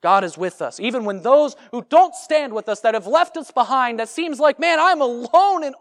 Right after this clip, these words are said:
all of this." We have God. We have God.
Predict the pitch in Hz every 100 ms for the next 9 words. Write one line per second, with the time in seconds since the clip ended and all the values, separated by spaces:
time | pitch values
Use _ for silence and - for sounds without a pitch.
0 | - - 381 330 220 226 196 156 - -
1 | _ _ _ _ _ _ _ _ _ _
2 | _ _ _ _ _ _ _ 131 143 143
3 | 151 139 107 _ _ _ _ _ _ _
4 | _ _ _ _ _ _ _ _ 123 214
5 | 214 - 233 214 151